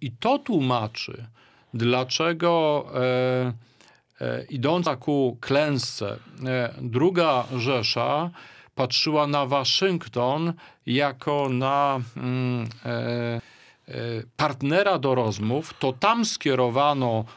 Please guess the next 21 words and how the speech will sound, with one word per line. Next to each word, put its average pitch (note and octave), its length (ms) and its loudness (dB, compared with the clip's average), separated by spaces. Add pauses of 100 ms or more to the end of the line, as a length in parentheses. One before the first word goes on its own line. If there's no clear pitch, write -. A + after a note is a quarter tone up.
(140)
ofertę, C#3 880 0 (500)
e, B2+ 400 -4
zawarcia C3+ 680 0
rozejmu, B2 680 2 (240)
e, A#2 140 -4
w A2+ 80 -16
październiku B2+ 640 -2
tysiąc A#2 280 -4
dziewięćset B2+ 600 -2 (800)
osiemnastego C#3+ 880 0
roku. D#3+ 500 0 (380)
E, D3+ 220 0
też G3 400 0
brano A3 400 0
pod G3 220 -2
uwagę F#3+ 520 2
to, F#3 260 0
że F3 480 2
z - 180 -4
Francuzami, D#3 1160 0
którzy B2+ 560 -2